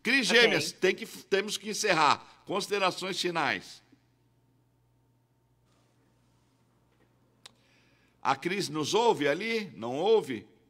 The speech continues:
Speaker 1: Não ouve, né? Ela não ouve, mas enfim. Considerações finais, Micheline.
Speaker 2: Bom, foi um prazer, né, tá aqui conversando
Speaker 1: Você
Speaker 2: com
Speaker 1: mutou,
Speaker 2: vocês.
Speaker 1: né?
Speaker 2: Mostrando esse lado feminino,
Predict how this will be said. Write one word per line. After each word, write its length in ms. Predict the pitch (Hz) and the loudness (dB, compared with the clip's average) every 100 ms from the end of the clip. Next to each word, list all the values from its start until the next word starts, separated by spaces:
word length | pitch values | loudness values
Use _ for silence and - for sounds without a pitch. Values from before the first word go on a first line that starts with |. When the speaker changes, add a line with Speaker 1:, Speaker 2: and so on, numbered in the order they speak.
| _ _ - _ _ _ _ _ _ _ _ _ _ _ _ | _ _ -20 _ _ _ _ _ _ _ _ _ _ _ _
Speaker 1:
Não 220 | - 135 143 | -8 -4 -2
ouve, 360 | 131 113 98 | 0 -2 -4
né? 300 | 110 143 165 - | -4 -4 -6 -6
Ela 240 | 110 117 | -6 -6
não 120 | 127 | -6
ouve, 300 | 127 127 143 | -8 -6 -6
mas 220 | 139 156 156 | -8 -8 -8
enfim. 440 | 165 - 113 85 _ - - _ | -12 -14 -14 -16 _ -20 -20 _
Considerações 800 | 185 208 175 180 175 175 - 170 | -4 -4 -2 0 2 4 4 4
finais, 380 | 170 160 156 - | 2 0 0 -2
Micheline. 720 | 151 139 151 151 143 101 82 - _ _ _ _ _ _ _ _ _ _ _ _ _ | -2 -4 -4 -4 -6 -8 -12 -18 _ _ _ _ _ _ _ _ _ _ _ _ _
Speaker 2:
Bom, 300 | 220 196 175 | 2 4 4
foi 160 | 196 | 2
um 80 | 196 | 0
prazer, 560 | 202 254 254 185 202 254 | 6 8 8 4 2 2
né, 260 | 247 233 254 - | 0 -2 -4 -6
tá 120 | 214 | -4
aqui 220 | 208 196 | -4 -6
conversando 520 | 202 196 208 202 196 | -8 -8 -8 -6 -6
Speaker 1:
Você 60 | 202 | -6
Speaker 2:
com 100 | 202 | -8
Speaker 1:
mutou, 180 | 196 196 | -4 -6
Speaker 2:
vocês. 640 | - 185 190 226 - - | 0 0 0 -2 -8 -16
Speaker 1:
né? 60 | _ _ _ _ _ - | _ _ _ _ _ -4
Speaker 2:
Mostrando 460 | 208 214 202 190 | -2 0 0 0
esse 180 | 202 202 | 0 0
lado 400 | 202 180 180 175 | 6 8 8 2
feminino, 880 | - 196 185 185 180 180 196 220 | -8 -8 -6 -8 -8 -8 -8 -8